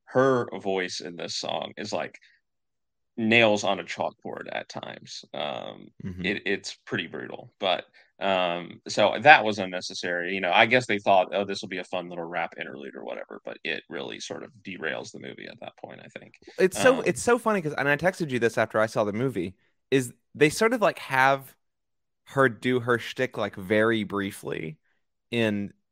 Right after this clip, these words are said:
Speaker 2: the new version of Kiss the Girl. And I thought that they were literally making a joke about how Aquafina does this and is, like, it is, like, not good.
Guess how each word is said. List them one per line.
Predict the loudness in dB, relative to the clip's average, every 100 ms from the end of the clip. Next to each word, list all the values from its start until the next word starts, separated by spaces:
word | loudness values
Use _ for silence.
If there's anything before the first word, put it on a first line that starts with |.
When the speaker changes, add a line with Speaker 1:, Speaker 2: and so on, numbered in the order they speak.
| -8
Speaker 2:
the | -2 0
new | 0 0 0
version | -2 -2 -4 -8
of | -8
Kiss | -8 -8 -10
the |
Girl. | -6 -2 0 -2 -6 _ _ _ 0
And | 4
I | 10
thought | 10
that | 8
they | 6
were | 6
literally | 6 6 6 6 4
making | 2 -2 -2
a | -2
joke | 2 2 2 -2
about | 4 4 6
how | 4
Aquafina | 6 4 2 -6 -4 -2 -2
does | -2 -4 -2
this | -4 -2
and | -4 -2
is, | -2 0
like, | 0 2
it | 0 0
is, | 0 0
like, | -2 -2 _ _ _ 0
not | 2 2
good. | 0 0 0